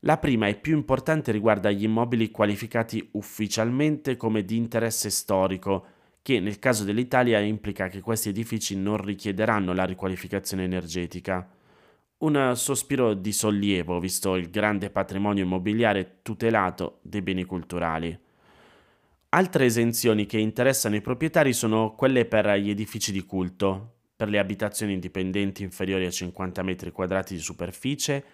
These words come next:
e, soprattutto, per le seconde case, a patto che siano abitate per meno di quattro mesi l'anno. Queste sono le esenzioni, ma resta il problema che la gran parte del patrimonio residenziale italiano richiederà di sicuro una riqualificazione.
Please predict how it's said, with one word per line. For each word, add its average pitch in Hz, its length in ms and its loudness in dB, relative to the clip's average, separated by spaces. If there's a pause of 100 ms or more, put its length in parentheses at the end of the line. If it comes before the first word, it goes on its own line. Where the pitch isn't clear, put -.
(340)
e, - 340 -2 (100)
soprattutto, 101 920 -2
per 110 160 -2
le 113 80 2
seconde 98 480 -2
case, 90 540 -2 (460)
a 135 120 -4
patto - 640 0
che 135 120 -8
siano 107 260 0
abitate 101 500 0
per 127 240 -4
meno 147 380 0
di 117 80 -6
quattro 110 360 -2
mesi 90 280 -2
l'anno. 80 540 -6 (920)
Queste 170 760 0 (280)
sono 123 300 2
le 107 100 4
esenzioni, 92 920 -2 (480)
ma 156 100 2
resta 120 280 4
il 110 100 0
problema 107 420 0
che - 100 -4
la 107 120 6
gran 120 260 0
parte 165 240 2
del 92 100 0
patrimonio 107 460 2
residenziale 98 560 -2
italiano 120 560 -2
richiederà 120 560 -2
di 95 200 -6
sicuro 131 520 0
una 104 200 2
riqualificazione. 92 1200 -4